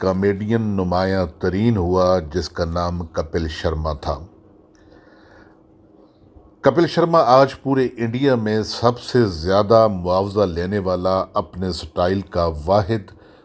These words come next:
स्टैंड अप कॉमेडियन है। कपिल शर्मा दो अप्रैल उन्नीस सौ इक्यासी को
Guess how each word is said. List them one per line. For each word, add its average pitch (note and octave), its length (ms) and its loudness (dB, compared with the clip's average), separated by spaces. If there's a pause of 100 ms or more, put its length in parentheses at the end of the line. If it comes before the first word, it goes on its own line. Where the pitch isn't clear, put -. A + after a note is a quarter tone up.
स्टैंड F#2+ 400 0
अप E2 220 -4
कॉमेडियन E2+ 540 -4
है। D2+ 200 -8 (1700)
कपिल C3+ 260 4
शर्मा F3+ 420 4
दो C3 180 4
अप्रैल C3+ 400 6
उन्नीस B2+ 240 -2
सौ A2+ 80 0
इक्यासी G2 500 0
को A#2 200 -2